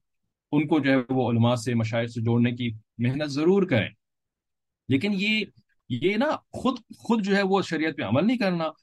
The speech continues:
और दूसरे के ऊपर जो है वो हर वक्त तनकीद, "वो क्यों नहीं करता, वो क्यों नहीं करती, वो क्यों नहीं ऐसा", राइट? नहीं, आपने पर्दा करना है,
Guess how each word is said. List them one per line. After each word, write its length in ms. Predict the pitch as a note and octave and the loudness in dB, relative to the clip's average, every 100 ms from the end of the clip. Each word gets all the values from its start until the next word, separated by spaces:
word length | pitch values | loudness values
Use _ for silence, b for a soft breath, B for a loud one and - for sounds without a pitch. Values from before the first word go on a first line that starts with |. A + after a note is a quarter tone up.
| _ - | _ 2
और 160 | D3 | 4
दूसरे 320 | C3+ D3+ E3 | 4 2 0
के 80 | D#3+ | 0
ऊपर 220 | C#3 C3 | 0 -2
जो 80 | A#2 | 0
है 60 | A#2+ | 0
वो 100 | A#2+ | 0
हर 160 | F#3+ | 0
वक्त 180 | G3+ F#3+ | -2 -4
तनकीद, 380 | D3+ C3+ C#3+ B2 | -6 -6 -4 0
"वो 120 | G#3+ | 0
क्यों 180 | - G#3 | 0 -2
नहीं 120 | F#3+ | -2
करता, 320 | - - C3 | -4 -6 -4
वो 200 | A#2+ F3+ | -2 -2
क्यों 140 | G3+ F#3+ | -2 -2
नहीं 100 | E3+ | -2
करती, 360 | D#3 C#3 C3+ | -6 -4 -2
वो 140 | C3 F#3+ | -2 -4
क्यों 160 | G3 | -4
नहीं 140 | F#3+ F3+ | -4 -4
ऐसा", 220 | D#3 C#3+ C3+ - _ _ _ _ - | -6 -8 -10 -14 _ _ _ _ -10
राइट? 180 | D#4 - _ _ _ | -10 -10 _ _ _
नहीं, 240 | D4 A3 A2+ | -6 -4 -4
आपने 380 | A#2 D#3+ G#3 G3 | -2 -2 -2 -4
पर्दा 300 | C#3+ C3 A2+ | -2 0 -2
करना 260 | G2+ | -2
है, 80 | C#2+ | -6